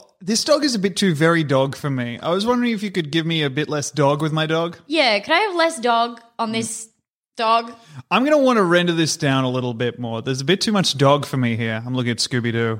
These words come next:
Speaker 1: This is, dog is too much for me.
Speaker 2: If you cook Scooby-Doo for longer, he will reduce.
Speaker 1: Yeah, into Scrappy-Doo, I assume.
Speaker 2: Yeah, into the worst. <laughs>
Speaker 1: Oh, he
Speaker 2: into
Speaker 1: sucks.
Speaker 2: the worst dog. Um, Scooby-Doo, though,
Speaker 1: Mm.
Speaker 2: uh, apparently a very smart dog,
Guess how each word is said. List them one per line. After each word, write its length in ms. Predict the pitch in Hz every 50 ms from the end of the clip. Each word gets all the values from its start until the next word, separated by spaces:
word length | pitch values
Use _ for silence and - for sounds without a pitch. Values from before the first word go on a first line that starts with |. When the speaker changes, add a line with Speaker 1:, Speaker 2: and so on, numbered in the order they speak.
| 113 131
Speaker 1:
This 220 | 139 156 165 175 165
is, 100 | 139 123
dog 240 | 143 143 135 127
is 180 | 120 117 110 -
too 200 | - - 156 151
much 200 | 143 143 135 -
for 140 | - 131 123
me. 260 | 127 131 123 120 113 -
Speaker 2:
If 120 | 247 - -
you 80 | 254
cook 200 | 247 - 302 285 -
Scooby-Doo 540 | - - 240 226 196 208 196 180 180 180
for 160 | 180 - - 160
longer, 340 | 151 151 151 151 156 156
he 160 | 165 180 185 160
will 180 | 170 156 143
reduce. 520 | 135 147 139 - 135 113 120 - - - - - _
Speaker 1:
Yeah, 280 | 139 131 127 117 110 110
into 180 | 110 104 -
Scrappy-Doo, 640 | - - - 131 120 110 - 123 117 120 117 113 113
I 100 | 113 113
assume. 460 | 113 107 - - 123 117 110 110 107 _ _ _ _ _ _ _ _ _ _ _ _ -
Speaker 2:
Yeah, 160 | 254 247 233
into 240 | 220 220 233 220 208
the 100 | 185 196
worst. 600 | 196 208 208 208 202 - - - - - - - -
<laughs> 40 | - - - - - - 120
Speaker 1:
Oh, 300 | 127 131 131 131 127 123
he 100 | 120 120
Speaker 2:
into 100 | 113 - 302
Speaker 1:
sucks. 140 | 269 226 196
Speaker 2:
the 60 | 202
worst 260 | 214 220 220 - -
dog. 280 | 190 185 185 185 190 - - - - - - - - - - _ _ -
Um, 600 | - 196 202 104 101 202 202 - 190 180 170 - _ _ _ _ _ _ _ _ _ - _ _ _ _ _
Scooby-Doo, 440 | - - 330 339 311 254 277 269 254
though, 420 | 196 185 165 170 180 208 247 285 - _ _ _ -
Speaker 1:
Mm. 160 | 139 127 113 -
Speaker 2:
uh, 500 | 190 196 196 185 190 185 180 175 160 120 - - - _ _ _
apparently 440 | - - - 285 285 294 254 247 240
a 40 | 220
very 220 | 196 220 208 202 208
smart 400 | 208 - 226 196 190 185 - -
dog, 380 | 165 139 104 104 123 127 -